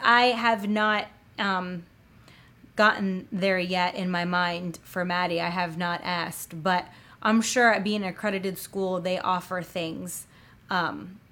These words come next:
like that. But anyway, thank you so much for being with me today. Tomorrow, I'm gonna show you those pictures of, uh, my, my setup looks like, little things that I do for my kids.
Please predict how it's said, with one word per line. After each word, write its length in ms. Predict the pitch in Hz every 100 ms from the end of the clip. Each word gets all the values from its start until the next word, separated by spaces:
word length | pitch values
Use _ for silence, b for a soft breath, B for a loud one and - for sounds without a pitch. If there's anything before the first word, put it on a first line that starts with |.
| -
like 280 | - 185 170
that. 320 | 175 156 - - B B B
But 100 | -
anyway, 460 | 427 370 247 226 226
thank 320 | - 349 381
you 80 | 320
so 160 | - 247
much 260 | 214 220
for 100 | 240
being 240 | 214 220 214
with 160 | 208
me 140 | 220 202
today. 320 | 226 208 202
Tomorrow, 600 | - 202 202 277 320 302
I'm 100 | 285
gonna 180 | 254 247
show 200 | - 233
you 100 | 220
those 160 | 202
pictures 560 | - 285 285 285 269 247 -
of, 400 | 247 226 208 208 - B B -
uh, 260 | 208 208 196 -
my, 200 | 214 226
my 160 | 208
setup 360 | 190 262 240 -
looks 240 | 294 -
like, 260 | 320 311 - -
little 180 | 247 247
things 300 | 254 240 220
that 100 | 220
I 80 | 208
do 160 | 214
for 160 | 214 190
my 240 | 202 226
kids. 500 | 247 277 240 240 208